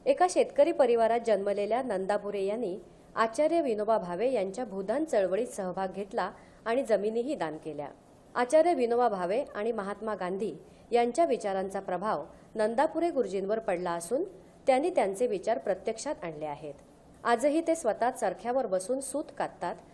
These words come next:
आणि त्या सुतांनी तयार झालेले खादीचे कपडे परिधान करतात. नंदापुरे गुरुजींसह त्यांचे कुटुंबीयही त्यांच्या पावलावर पाऊल टाकून वाटचाल करत आहेत.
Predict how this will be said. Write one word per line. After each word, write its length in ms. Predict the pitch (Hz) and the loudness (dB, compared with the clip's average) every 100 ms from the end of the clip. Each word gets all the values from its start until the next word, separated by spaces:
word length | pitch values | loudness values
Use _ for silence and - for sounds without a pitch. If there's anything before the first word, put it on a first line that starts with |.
| - - | -16 0
आणि 140 | 254 | 2
त्या 200 | 277 339 | 6 4
सुतांनी 420 | 339 262 226 240 269 | 4 0 2 0 0
तयार 220 | 196 190 | 0 0
झालेले 400 | 196 190 185 - - | -2 -4 -2 -2 -4
खादीचे 380 | 190 180 254 269 | -6 -6 -2 -2
कपडे 300 | 165 185 254 | -2 -2 -2
परिधान 420 | 180 160 170 156 | -2 -4 -6 -8
करतात. 360 | 151 151 143 139 - - - - | -10 -10 -10 -12 -18 -20 -18 0
नंदापुरे 540 | 269 277 320 330 370 | 2 4 4 4 0
गुरुजींसह 580 | 302 254 226 226 240 240 | 0 0 0 -4 -4 -4
त्यांचे 340 | 285 220 208 247 | -2 -2 -2 -4
कुटुंबीयही 840 | 233 226 285 302 214 170 165 151 - - - | -6 -4 -4 0 0 0 -4 -12 -18 -16 -2
त्यांच्या 320 | 247 247 311 | 0 2 0
पावलावर 500 | 311 196 196 240 285 | 2 2 2 4 2
पाऊल 280 | 277 180 185 | 2 0 0
टाकून 340 | 185 180 262 | -2 -2 -2
वाटचाल 420 | 285 180 - 226 240 | 0 -2 -2 -4 -4
करत 300 | 165 151 147 | -6 -6 -8
आहेत. 260 | 143 139 | -10 -12